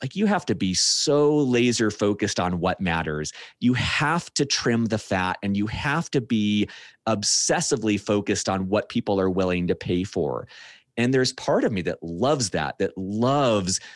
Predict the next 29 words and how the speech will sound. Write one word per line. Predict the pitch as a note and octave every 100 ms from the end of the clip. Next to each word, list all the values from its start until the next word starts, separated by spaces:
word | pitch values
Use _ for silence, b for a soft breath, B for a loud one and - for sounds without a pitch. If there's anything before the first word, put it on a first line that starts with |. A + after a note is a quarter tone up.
| B
the | - G#2
purity | - - - C#3 D#3+ C#3+ F#2+
of | F2 D2
that, | D#2+ D#2+ -
that | G#2+
loves | G#2 A#2 C3 C#3+ A#2+
the | A2+ G#2+ G2+ G2 B _
every | A#2+ C#3+ C#3 B2
effort | A#2 A#2+ A2+
goes | A2+ G#2+ G2+
into | G2 F2+
sales | G2 - F#3+ D#3+ A#2+ A2 G2
rather | G#2 G2 G2+ G2+
than | F#2+ F#2
into, | F2+ F2+ - G2+ F2+ F2 F2
into | G2 F2 F2
funding. | - F2+ F#2 E2 D2 C#2+ A#2+ -
And | C3 E3 F#3 A2+ G2 G2+ A#2 -
I | A2+ B2
can | B2+ A#2+
only | B2+ C#3+ G3 F3+
imagine | A2+ G#2+ G#2+ A2 A2 G2 F#2+ - _ -
the | G#2+
caliber | - - D3 F#3 F3+ C3+ A#2+
of | A2
people | - A2+ G#2+
that | G2
you've | G#2 G#2
hired, | - - E2+ D#2+ D#2+ D#2+ E2